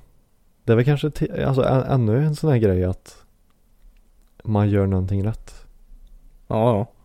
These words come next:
Speaker 1: Så här, ja.
Speaker 2: Det måste du vara. De ger inte ut kepsar till vem som helst.
Speaker 1: <laughs> Nej, nej, nej, så är det ju. <laughs> Så, eh,
Speaker 2: Ja.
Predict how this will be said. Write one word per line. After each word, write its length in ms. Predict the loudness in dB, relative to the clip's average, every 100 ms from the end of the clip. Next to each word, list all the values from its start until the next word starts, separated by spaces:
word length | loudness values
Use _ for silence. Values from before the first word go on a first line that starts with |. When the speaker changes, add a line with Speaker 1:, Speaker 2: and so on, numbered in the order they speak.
| _ _ _
Speaker 1:
Så 160 | -6
här, 80 | -4
ja. 160 | -4 -8 -10
Speaker 2:
Det 140 | -6
måste 240 | -4 -4 -2
du 60 |
vara. 140 | -2 -4 _ _ _ _ _ _ _ _ _ _ _ _ _
De 140 | -6 -2
ger 140 | -2
inte 200 | -2 -6
ut 180 | -6 -6
kepsar 300 | -8 -6 -8
till 140 | -4
vem 120 | -6
som 120 | -6 -6
helst. 200 | -8 -12 -16 -10
Speaker 1:
<laughs> 340 | -6 -8 0
Nej, 320 | 0 2 -2 -6
nej, 400 | -10 0 4 4 2
nej, 200 | -2 -2
så 100 | -2
är 100 | -4
det 60 | -4
ju. 60 | -6 -6 -2
<laughs> 80 | -2 -2 -20 -20 -20 -20 -20 -20 _ _ -10
Så, 420 | -2 0 2 0 -2 -2
eh, 280 | -4 -8 -12 -16 -20 -20 _ _ _ _ _ _ _ _ _ _ _ _ _ _ _ _
Speaker 2:
Ja. 240 | -8 -8